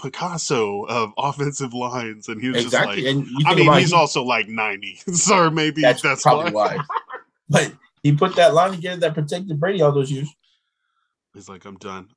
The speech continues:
Speaker 1: Uh, Sam Darnold told the Jets they were making a mistake when they sent him to Carolina to draft a new quarterback. Where was he? Were the Jets right or wrong to trade Sam Darnold?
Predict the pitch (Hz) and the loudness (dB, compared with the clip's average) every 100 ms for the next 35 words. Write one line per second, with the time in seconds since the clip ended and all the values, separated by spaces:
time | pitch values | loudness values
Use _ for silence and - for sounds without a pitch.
0 | _ 123 123 113 101 - 135 143 127 127 | _ -2 0 0 -6 -6 -4 -4 -4 -2
1 | 135 127 107 101 _ - 123 113 - 123 | -2 -2 -6 -12 _ -12 -10 -10 -8 -8
2 | - 123 107 101 113 123 135 131 117 117 | -8 -8 -8 -8 -6 -8 -8 -10 -8 -8
3 | 104 - - 123 101 - - _ _ _ | -6 -8 -6 -8 -8 -14 -20 _ _ _
4 | _ _ - 107 104 92 120 107 107 - | _ _ -12 -8 -8 -6 -6 -8 -10 -12
5 | 113 107 104 104 101 98 - 110 101 104 | -8 -6 -4 -6 -8 -14 -10 -8 -8 -10
6 | 101 - 107 85 80 - _ _ _ _ | -10 -6 -6 -4 -10 -10 _ _ _ _
7 | _ _ _ _ - 101 104 101 101 113 | _ _ _ _ -10 -4 -2 -2 -4 -4
8 | 110 107 104 104 _ _ _ - 113 113 | -4 -4 -4 -8 _ _ _ -8 -4 0
9 | 135 127 123 131 127 123 113 104 - 101 | 0 0 2 2 4 4 2 0 -8 -8
10 | 117 110 110 101 95 92 | -8 -6 -6 -6 -8 -14